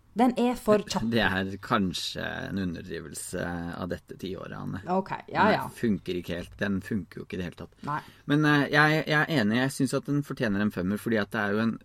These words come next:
Speaker 2: skikkelig klassiker som har holdt,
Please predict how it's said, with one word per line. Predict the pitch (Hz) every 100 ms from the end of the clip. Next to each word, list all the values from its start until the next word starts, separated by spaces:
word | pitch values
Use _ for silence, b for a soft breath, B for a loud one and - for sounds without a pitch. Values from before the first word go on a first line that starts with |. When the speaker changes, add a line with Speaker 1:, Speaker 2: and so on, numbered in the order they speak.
| _ _ _ -
Speaker 2:
skikkelig | - 139 - - 95 98 - _ _
klassiker | - 101 - 87 101
som | 104 117 104
har | 92 104 - -
holdt, | 98 - - - -